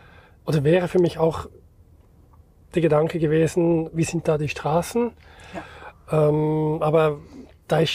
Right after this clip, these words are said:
Speaker 1: schon gesehen habe, wie du Colles Videos
Speaker 2: Ja.
Speaker 1: gesuchtet hast, um die Straßen zu abzuchecken,
Speaker 2: <laughs>
Speaker 1: wusste ich, dass es in diesem Sinne kein Problem ist, weil du hättest vor mir Probleme mit den Straßen.
Speaker 2: <laughs>
Speaker 1: Und, ähm,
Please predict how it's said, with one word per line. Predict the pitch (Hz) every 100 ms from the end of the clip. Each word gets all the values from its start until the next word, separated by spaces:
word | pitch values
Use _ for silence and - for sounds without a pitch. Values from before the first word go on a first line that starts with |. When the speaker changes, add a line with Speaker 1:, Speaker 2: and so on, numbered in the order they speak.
| -
Speaker 1:
schon | 160 156 147
gesehen | 143 160 175
habe, | 160 190
wie | 175
du | 175 170
Colles | - 180 175 175 - - - _ _ _ - -
Videos | 160 160 175 170 - - - - -
Speaker 2:
Ja. | 196 196 185 - - -
Speaker 1:
gesuchtet | - - 196 - 190 -
hast, | 175 - -
um | 196 170
die | 170
Straßen | - 160 180 - - 202
zu | - -
abzuchecken, | 180 - - - 202 - 202 185 240 -
Speaker 2:
<laughs> | 302 - -
Speaker 1:
wusste | 190 -
ich, | 160
dass | - 151
es | 156 - - _ - _
in | 156
diesem | 170 160
Sinne | 170
kein | 165 180
Problem | 185 196 202
ist, | 220 -
weil | 180 170
du | 190
hättest | 165 170 -
vor | 175
mir | 190 214
Probleme | - 202 196 196
mit | 196 196
den |
Straßen. | 190 - 226 226 - - 233 349 - 320 - 294
Speaker 2:
<laughs> | - 202 220 - - - _ -
Speaker 1:
Und, | - 170 160 160 156 139
ähm, | 151 147 147 147 147 147 143